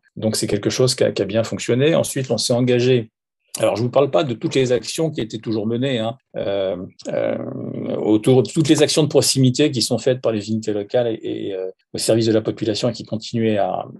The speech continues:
à, à être actives, avec des mesures, euh, évidemment renforcées, euh,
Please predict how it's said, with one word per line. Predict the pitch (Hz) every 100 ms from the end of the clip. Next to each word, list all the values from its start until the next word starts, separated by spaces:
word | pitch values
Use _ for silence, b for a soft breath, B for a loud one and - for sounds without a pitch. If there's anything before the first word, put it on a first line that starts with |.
| _
à, | - - 95
à | 95
être | 101 - 95 95
actives, | - - 143 151 123 - _
avec | 92 98 104
des | 107
mesures, | 104 95 101 110 98
euh, | 95
évidemment | 85 95 92 95 107
renforcées, | 98 95 101 - 110 113 107
euh, | 92 90